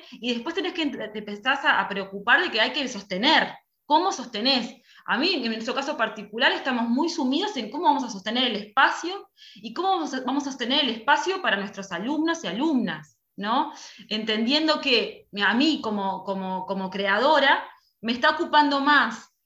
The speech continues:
la, lo que le está pasando en las cabezas a ellos y a ellas que el ponerme a crear, y sí creo que el lugar de resistencia está siendo en sostener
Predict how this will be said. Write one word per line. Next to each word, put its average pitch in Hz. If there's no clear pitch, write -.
la, 220
lo 220
que 214
le 220
está 220
pasando 302
en 269
las 254
cabezas 277
a 262
ellos 269
y 269
a 262
ellas 311
que 247
el 233
ponerme 262
a 208
crear, 240
y 233
sí -
creo 294
que 285
el 254
lugar 262
de 277
resistencia 302
está 269
siendo 330
en 359
sostener 247